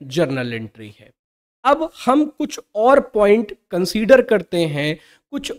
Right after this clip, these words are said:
और एडिशनल इन्फॉर्मेशन उठाते हैं किसकी?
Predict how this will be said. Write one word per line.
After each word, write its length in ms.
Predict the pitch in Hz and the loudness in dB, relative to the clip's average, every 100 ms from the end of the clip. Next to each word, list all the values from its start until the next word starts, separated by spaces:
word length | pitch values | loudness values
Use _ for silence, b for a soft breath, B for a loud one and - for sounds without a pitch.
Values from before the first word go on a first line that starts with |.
| _ | _
और 380 | 202 240 262 - | 2 4 4 2
एडिशनल 520 | 196 180 208 285 294 254 | -2 0 2 4 4 4
इन्फॉर्मेशन 760 | 240 226 214 196 190 - 220 | 0 0 2 4 2 2 -2
उठाते 500 | 202 - 160 156 208 | 0 0 0 2 2
हैं 160 | 202 202 | 4 0
किसकी? 520 | 202 180 - 208 123 | -4 -6 -2 -2 -4